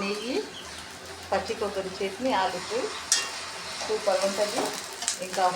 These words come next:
ముద్ద ఎక్కువైనా, ముద్ద ఏం లేదండి, చాలా ఎక్కువగానే అలా ఏదో తినాలనిపించింది అన్నమాట.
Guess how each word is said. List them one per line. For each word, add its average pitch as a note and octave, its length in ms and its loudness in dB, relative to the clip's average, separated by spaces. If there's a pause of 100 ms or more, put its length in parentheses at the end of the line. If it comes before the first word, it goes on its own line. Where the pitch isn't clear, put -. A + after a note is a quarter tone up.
ముద్ద F#3+ 160 -4 (120)
ఎక్కువైనా, G#3 380 2 (960)
ముద్ద G#3 200 -4 (100)
ఏం B3+ 160 6
లేదండి, G#3 300 4 (100)
చాలా G#3 240 4
ఎక్కువగానే G#3 460 0 (360)
అలా F3+ 140 6 (140)
ఏదో G3 120 -4 (140)
తినాలనిపించింది F3 800 -2
అన్నమాట. D#3+ 360 -4